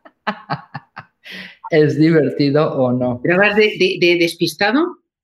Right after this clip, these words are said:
Speaker 1: Sí, despistado, distraído, despistado. O sea, al final no soy completamente T D A H, ¿no? Porque eso ya sería como demasiado.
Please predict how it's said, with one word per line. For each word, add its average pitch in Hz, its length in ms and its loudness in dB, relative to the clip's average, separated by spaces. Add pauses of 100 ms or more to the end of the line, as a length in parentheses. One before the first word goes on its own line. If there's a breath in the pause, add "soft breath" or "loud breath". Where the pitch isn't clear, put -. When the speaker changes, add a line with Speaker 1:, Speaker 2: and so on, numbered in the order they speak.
(460)
Speaker 1:
Sí, 170 280 -2
despistado, 110 840 -2
distraído, 117 680 -2
despistado. 107 800 -6
O 107 40 -14
sea, 110 160 -4
al 104 140 -4
final 127 540 -4
no 139 640 -2
soy 127 540 -2 (480)
completamente 123 1900 -2
T 123 140 -2
D 120 160 0
A 113 60 2
H, 165 280 -4
¿no? 139 280 -4
Porque 117 240 -8
eso 113 180 -10
ya 110 220 -4
sería 110 480 -4
como 101 480 -8
demasiado. 117 840 -4